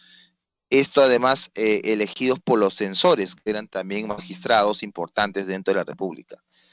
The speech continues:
Em, el Senado, en un primer momento, se le llama así porque estaba con-, estaba rodeado de an-, estaba conformado por ancianos, por eso que el término Senado viene de senectus o senatus,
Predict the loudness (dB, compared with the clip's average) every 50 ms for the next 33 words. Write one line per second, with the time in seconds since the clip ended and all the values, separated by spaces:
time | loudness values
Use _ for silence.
0 | _ _ _ _ _ -2 0 2 4 4 4 2 0 -4 -8 -12 -12 _ 0 0
1 | 2 2 2 0 2 2 4 4 4 4 2 0 -2 -2 0 0 2 2 2 2
2 | 2 2 2 2 0 0 0 0 2 4 4 2 0 -4 -6 -8 -6 -4 -2 0
3 | 2 2 2 2 0 -2 -2 -2 -4 -2 0 2 2 2 2 -2 -4 0 0 0
4 | 2 2 0 0 0 0 2 4 4 6 6 4 4 4 4 4 6 6 6 6
5 | 6 6 6 4 2 -2 -4 -2 2 2 2 2 2 0 -2 -2 0 0 -2 0
6 | 2 2 2 2 0 -2 -2 -2 -6 -6 -4 0 0 0 0 -2 -10 -12 -8 -6
7 | -6 -6 -4 -6 -8 -8 -10 -10 -6 -6 -6 -4 -2 -4 -4 -4 -4 -6 -2 0
8 | 2 2 2 2 0 -2 -2 0 0 0 0 -2 -6 -2 -2 -2 -2 -2 -4 -6
9 | -4 -2 0 0 0 0 -2 -2 -2 -2 -2 0 -2 -2 -2 -6 -4 -4 -4 -4